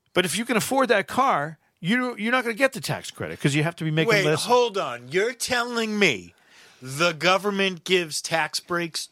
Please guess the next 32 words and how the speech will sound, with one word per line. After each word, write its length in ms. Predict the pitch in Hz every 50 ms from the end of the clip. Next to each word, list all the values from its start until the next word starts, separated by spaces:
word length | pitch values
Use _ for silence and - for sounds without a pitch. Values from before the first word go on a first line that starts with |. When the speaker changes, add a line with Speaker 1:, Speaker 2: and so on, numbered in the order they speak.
| -
Speaker 2:
to 180 | - - 180 156
the 220 | 131 123 131 120
richer 460 | 104 95 104 143 180 185 - 277 285 277
people? 640 | - 381 381 381 392 - 415 427 403 - - - - - - - - - -
<laughs> 320 | - - - - - -
Get 280 | - - 285 269 269 - _ -
the 180 | 320 320 320 311
fuck 460 | - - - - 254 233 220 - -
outta 340 | 202 170 143 131 139 139 131
here. 160 | 117 123 135 139
When 200 | 151 202 233 240
did 160 | 254 208 190
this 180 | 202 175 156
start? 380 | - - - 117 101 92 92 _ _ -
Speaker 1:
Well, 200 | 123 131 135 - _ _
this 320 | - - 131 160 185 - -
is, 180 | 170 131 131 - - _ _ - - - - - - -
this 200 | - 160 143 -
is 120 | - - - - - - _ -
part 220 | - - 185 196 175
of 120 | 151 131
the, 280 | 135 135 123 117 110 107
uh, 220 | 98 92 87 - - - _ _ _ _ _ _ _ _ -
this 180 | - 165 - -
is 80 | -
part 240 | - - 170 185 185
of 60 | 190
the 60 | 180 170
problem 300 | - 117 180 180 190 190
with 100 | 180 156
the 80 | 156 160
government, 440 | 147 202 202 190 170 120 87 -